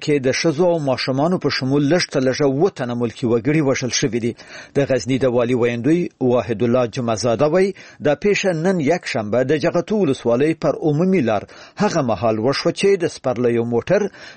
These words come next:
د پیرکې په سیمه کې پر ماین ور برابر شو. د ښاغلي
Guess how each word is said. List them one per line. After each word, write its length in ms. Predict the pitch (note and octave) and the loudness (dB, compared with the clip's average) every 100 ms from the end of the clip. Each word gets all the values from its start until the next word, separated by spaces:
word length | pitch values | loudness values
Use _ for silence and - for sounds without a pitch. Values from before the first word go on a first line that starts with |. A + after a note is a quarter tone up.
| D3 E3 | -2 2
د 0 | E3 D#3+ | 2 0
پیرکې 560 | D#3+ D#3+ E3 - G#3+ - | -4 -2 -2 0 0 0
په 80 | B2 | -6
سیمه 240 | - B2 C3 | -6 -4 -4
کې 320 | - E3+ F3 C#3+ | 0 0 2 -2
پر 140 | A#2 A#2 | -2 0
ماین 260 | B2+ D#3 G#2+ | 0 -2 -2
ور 100 | B2+ G2+ | -2 0
برابر 400 | A#2+ A#2+ B2+ - | 0 0 -2 -4
شو. 140 | - B2 - - - - | -4 -4 -6 -16 -16 -4
د 120 | C#3+ | -2
ښاغلي 300 | D#3+ C#3+ D#3 | 0 0 -2